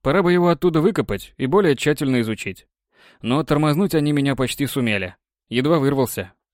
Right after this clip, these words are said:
Пресвятые шестерёнки. Но кто сказал, что это можно так просто сделать с телепортером? Двенадцать целых сто восемнадцать тысячных. Три раза ха. Пока она выпрыгивала сюда,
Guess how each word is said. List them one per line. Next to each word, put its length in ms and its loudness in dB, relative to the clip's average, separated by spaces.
Пресвятые 600 0
шестерёнки. 760 -4
Но 140 0
кто 180 0
сказал, 300 0
что 160 -6
это 160 -2
можно 280 -2
так 160 -6
просто 320 -4
сделать 320 -2
с 40 -12
телепортером? 680 -2
Двенадцать 580 -2
целых 460 0
сто 240 0
восемнадцать 540 0
тысячных. 600 -6
Три 220 2
раза 260 2
ха. 380 -2
Пока 300 0
она 100 2
выпрыгивала 540 2
сюда, 400 -2